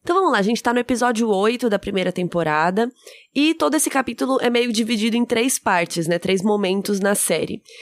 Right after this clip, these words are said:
Primeiro, a Cat recebe a notícia da prisão do Ned e o, sobre o Robb convocando os vassalos enquanto ainda tá lá no vale.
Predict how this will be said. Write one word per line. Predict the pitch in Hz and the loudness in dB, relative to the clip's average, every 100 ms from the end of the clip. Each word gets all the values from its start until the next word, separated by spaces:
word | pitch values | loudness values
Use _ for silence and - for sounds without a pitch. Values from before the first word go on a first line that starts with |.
| - - | -16 -4
Primeiro, | 339 302 247 294 | 0 2 2 2
a | |
Cat | 277 240 220 233 | 0 0 0 0
recebe | 220 220 202 | 0 0 0
a | 196 | 0
notícia | 208 - 202 208 | 0 -2 -2 -2
da | 185 | -2
prisão | 180 196 185 170 | -2 0 0 0
do | 180 | 0
Ned | 175 156 165 175 254 - - | 2 2 0 0 -4 -6 -2
e | 247 269 320 | 2 2 0
o, | - 254 254 247 247 226 | 0 0 2 2 2 0
sobre | 233 214 | 0 0
o | 254 | 0
Robb | 226 202 196 | 0 0 -2
convocando | 214 208 220 208 190 | -2 -2 0 0 0
os | 196 | 0
vassalos | 202 208 190 170 190 196 | -2 -2 0 0 0 0
enquanto | 208 - 196 208 | -2 -2 -2 0
ainda | 208 208 208 | 0 0 0
tá | 208 | 0
lá | 196 214 | 0 0
no | 330 | 0
vale. | 233 190 170 160 151 | 0 0 2 0 -2